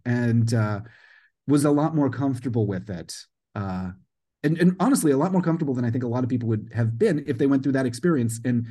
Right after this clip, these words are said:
you know, four years later had to go on national television and talk about it again. Um, she clearly did a lot of work, uh, on herself to get her to a place where,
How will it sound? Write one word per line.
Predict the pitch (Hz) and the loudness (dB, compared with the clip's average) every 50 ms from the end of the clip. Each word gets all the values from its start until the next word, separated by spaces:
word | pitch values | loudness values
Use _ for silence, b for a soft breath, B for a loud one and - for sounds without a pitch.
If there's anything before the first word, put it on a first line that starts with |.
| 117 B B B B B | -12 B B B B B
you | - 156 | -2 0
know, | 120 107 113 | 0 -2 -4
four | 113 - - 185 190 196 | -6 -2 2 4 6 6
years | 185 175 165 147 127 | 8 6 6 6 4
later | 151 165 180 165 139 127 | 4 4 6 6 4 4
had | 123 131 123 | 2 2 2
to | 127 | 2
go | 127 139 139 135 | 2 2 4 4
on | 131 | 2
national | 131 131 131 120 139 123 | 2 2 0 -2 -4 -4
television | 113 135 135 127 123 117 | -2 -2 -2 0 0 0
and | 113 | 2
talk | 113 127 151 151 | 2 0 0 -2
about | 131 120 107 | -2 -2 -4
it | 101 | -4
again. | 101 101 104 98 98 101 92 b b b b b b b b b _ _ | -4 -4 -6 -6 -6 -6 -8 b b b b b b b b b _ _
Um, | - 120 117 117 117 117 113 113 113 113 117 - - - - _ | -2 0 2 4 4 4 4 4 4 2 -2 -8 -12 -16 -20 _
she | - - - 190 202 | -4 0 2 2 2
clearly | 180 - - 208 240 226 196 | 2 2 2 4 4 6 4
did | 170 180 175 | 4 4 4
a | 160 | 2
lot | 135 143 147 151 | 2 2 0 2
of | 143 131 | 2 2
work, | 143 123 90 - - - - - | 0 0 -2 -4 -8 -10 -4 0
uh, | 120 113 110 107 107 | 2 2 2 2 2
on | 113 120 120 | 2 2 4
herself | 113 117 113 117 127 107 92 - - | 4 4 2 2 0 -2 -2 -6 -6
to | - - 117 110 107 110 - - 127 | -4 -2 0 0 0 0 -4 -6 -4
get | 117 123 120 | -2 0 0
her | 123 | 2
to | 110 120 117 | 2 2 0
a | 110 | 0
place | 113 117 123 113 107 110 117 | 0 0 -2 -2 -2 -2 -2
where, | 113 110 107 101 98 | -2 -2 -2 -4 -6